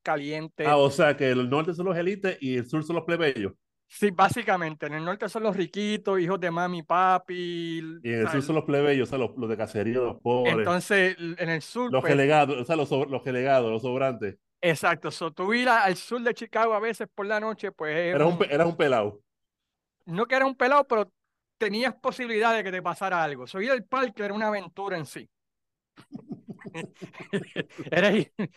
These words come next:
Speaker 1: una aventura en sí, porque salías de allí y estaba Bridgeport, que ahí no querían a los hispanos, eh, caminabas dos callecitas más para allá y había, este, Red Light District.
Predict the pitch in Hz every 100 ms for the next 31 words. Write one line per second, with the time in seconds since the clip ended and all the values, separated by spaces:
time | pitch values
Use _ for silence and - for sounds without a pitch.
0 | - _ 196 254 240 220 226 240 220 254
1 | 262 233 190 180 185 185 240 240 214 226
2 | 277 269 196 185 - 180 202 202 196 185
3 | 165 - _ _ _ _ _ _ _ _
4 | 233 254 - 226 214 - 180 180 190 190
5 | 190 190 185 165 - 226 226 220 214 196
6 | - _ _ _ 147 143 156 156 165 196
7 | 190 190 185 208 190 180 202 185 185 165
8 | 180 165 220 240 208 185 170 185 196 185
9 | 175 165 160 160 - - 160 139 202 180
10 | 190 190 151 233 - 202 185